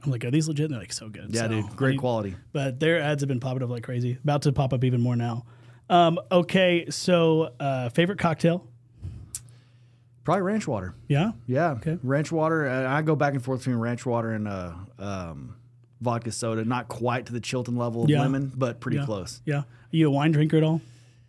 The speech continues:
Speaker 2: You know, I like a good red with a steak, but,
Speaker 1: Yeah.
Speaker 2: you know, not something I really go out of the
Speaker 1: You
Speaker 2: way
Speaker 1: a craft
Speaker 2: for.
Speaker 1: beer guy?
Speaker 2: Yeah, oh yeah.
Speaker 1: You are?
Speaker 2: Love,
Speaker 1: See, I
Speaker 2: love beer.
Speaker 1: can't do any beer.
Speaker 2: Yeah.
Speaker 1: Yeah. That's awesome. Okay, favorite vacation spot?
Speaker 2: San Diego.
Speaker 1: Really?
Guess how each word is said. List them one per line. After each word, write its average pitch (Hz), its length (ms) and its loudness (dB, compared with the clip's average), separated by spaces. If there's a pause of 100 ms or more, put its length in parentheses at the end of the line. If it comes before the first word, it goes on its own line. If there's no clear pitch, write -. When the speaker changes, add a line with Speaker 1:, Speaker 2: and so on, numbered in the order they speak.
(320)
Speaker 2:
You 175 100 2
know, 240 140 4
I 220 80 0
like 214 240 -2
a 170 60 -2
good 143 360 2
red 127 280 0
with 120 300 -4
a 120 120 -10
steak, 123 460 -4
but, 139 100 0
Speaker 1:
Yeah. 139 120 4
Speaker 2:
you 131 140 0
know, 131 120 0
not 127 200 -4
something 127 240 -6
I 117 40 -2
really 113 200 -2
go 110 120 -4
out 107 100 -4
of 104 60 -6
the 98 60 -8
Speaker 1:
You 92 80 0
Speaker 2:
way 143 60 6
Speaker 1:
a - 40 0
craft 139 280 2
Speaker 2:
for. 143 60 -2
Speaker 1:
beer 143 180 4
guy? 156 280 2 (160)
Speaker 2:
Yeah, 117 260 0
oh 104 80 -2
yeah. 101 140 -4 (160)
Speaker 1:
You 139 140 -2
are? 131 100 -2
Speaker 2:
Love, 120 220 0
Speaker 1:
See, 135 40 0
I 123 160 -4
Speaker 2:
love 127 280 0
beer. 95 220 -8 (140)
Speaker 1:
can't 139 220 2
do 135 100 4
any 135 100 2
beer. 123 280 0 (100)
Speaker 2:
Yeah. 101 280 -6 (120)
Speaker 1:
Yeah. 127 220 0 (460)
That's 139 180 0
awesome. 135 340 2
Okay, 143 180 2
favorite 185 300 4
vacation 170 480 2
spot? 120 300 -4 (460)
Speaker 2:
San 113 260 -4
Diego. 87 340 -6 (200)
Speaker 1:
Really? 240 300 -2